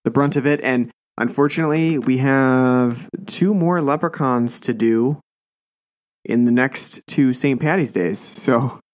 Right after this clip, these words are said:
we have Leprechaun in, in Back to the Hood next time. And then after that, we've gotta do the Leprechaun remake thing that they did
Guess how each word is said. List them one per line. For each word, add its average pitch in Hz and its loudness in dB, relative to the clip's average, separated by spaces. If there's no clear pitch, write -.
we 117 2
have 131 0
Leprechaun 165 0
in, 175 0
in - -14
Back 170 0
to 196 2
the 165 0
Hood 165 0
next 160 -2
time. 196 -2
And 135 2
then 151 4
after 160 0
that, 156 2
we've 147 0
gotta 156 2
do 151 0
the 131 2
Leprechaun 131 0
remake 120 0
thing 101 2
that 98 0
they 104 -2
did 98 -2